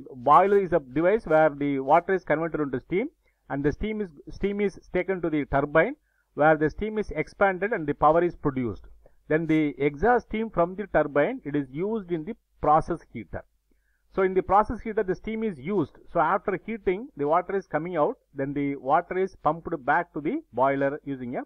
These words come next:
pump. Just for a numerical understanding, so we assume one twenty kilowatt of heat is given in the boiler. So out of one twenty, so this one twenty kilowatt is used for, uh, converting water into steam.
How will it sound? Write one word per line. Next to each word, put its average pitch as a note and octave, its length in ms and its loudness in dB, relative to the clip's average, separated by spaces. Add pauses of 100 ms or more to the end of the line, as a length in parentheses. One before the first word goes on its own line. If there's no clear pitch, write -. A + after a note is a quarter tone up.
(100)
pump. A#2 200 2 (800)
Just G#3+ 200 2
for A3 260 2
a F#3 60 -2
numerical G3+ 420 -4
understanding, D#3+ 720 -2 (240)
so F3 100 -2
we E3 160 0
assume D#3 480 -2
one D#3 240 -4
twenty F#3 240 -4
kilowatt F3 420 -4
of D#3 220 0
heat E3 160 -8
is D#3 100 -4
given D3+ 340 -4
in C#3+ 160 -10
the B2+ 100 -8
boiler. C3+ 440 2 (400)
So C3 80 0
out E3 200 0
of F#3+ 180 2
one D#3 180 -2
twenty, F3 240 -4 (160)
so G3+ 80 -2
this F3+ 160 -4
one D#3+ 200 -2
twenty F#3 220 -4
kilowatt F#3 400 0
is D#3 100 -4
used E3+ 300 -6 (120)
for, F3 200 2 (380)
uh, D3+ 200 0
converting F3 540 -2
water D#3 320 -2
into C#3 200 -6
steam. B3+ 300 -6